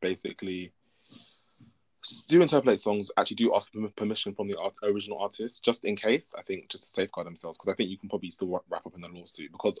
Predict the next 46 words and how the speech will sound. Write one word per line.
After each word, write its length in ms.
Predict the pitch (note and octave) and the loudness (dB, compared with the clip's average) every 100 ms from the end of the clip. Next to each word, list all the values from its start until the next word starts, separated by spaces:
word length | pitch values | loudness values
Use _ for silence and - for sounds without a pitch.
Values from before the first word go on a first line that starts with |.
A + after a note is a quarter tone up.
| - | 4
obviously 280 | A#2 B2 G#2 | 6 6 4
when 160 | A2+ | 4
you 60 | B2 | 4
say, 180 | A#2 G2+ | 4 2
"Say 160 | G2+ | 2
My 140 | F#2+ F#2 | -2 -2
Name," 320 | F#2 F2+ F2 | -4 -8 -4
like, 160 | F2+ - - _ - - | -6 -6 -16 _ -14 -4
Sum 180 | G2 | -2
Walker 200 | F#2+ F#2+ | -2 -4
song, 260 | F#2 F2+ F2 - - - | -6 -8 -10 -14 -20 -6
you 260 | G#2+ G#2+ G2+ - | -2 -2 2 4
automatically 540 | A#2+ G#2+ G2+ E2+ F2+ | 4 4 0 -6 -10
think 260 | - F2 E2+ | -10 -10 -8
of 200 | E2+ D#2+ - _ _ - | -10 -10 -14 _ _ -8
Destiny's 360 | F#2 - F2 | -8 -6 -8
Child 280 | - F2 E2+ | -6 -6 -6
because 160 | E2+ F#2+ | -8 -8
of 60 | |
the 40 | F2+ | -6
way 80 | F2 | -8
she's 180 | F2 | -8
repeated 460 | F2 - F#2 - E2 | -10 -8 -10 -10 -12
it. 120 | D#2 - - - | -12 -14 -20 -20
So, 180 | - G3+ | 4 6
like, 200 | - - D#2+ | 6 4 0
she 100 | G#2 | 0
would 120 | G2+ | 0
have 80 | F#2+ | 2
definitely 220 | G2 F#2+ | 0 0
had 120 | F#2 | -8
to, 80 | - | -8
like, 200 | E2+ E2+ - - _ | -8 -8 -12 -20 _
speak 240 | - F#2+ - | -6 -4 -4
to 80 | |
the 60 | F2+ | -8
original 200 | F2 F2 | -8 -10
songwriters, 420 | F#2 F2 D#2 E2+ | -10 -10 -10 -12
producers, 440 | - F2 E2+ F2 E2 | -10 -10 -10 -12 -8
or 80 | |
whatever. 260 | F2 - E2+ | -8 -6 -6
Her 140 | F#2 F#2 | -6 -6
team 280 | - F#2+ F2 | -6 -6 -8
would 120 | E2 | -14
have 100 | E2 | -16
had, 120 | E2 | -18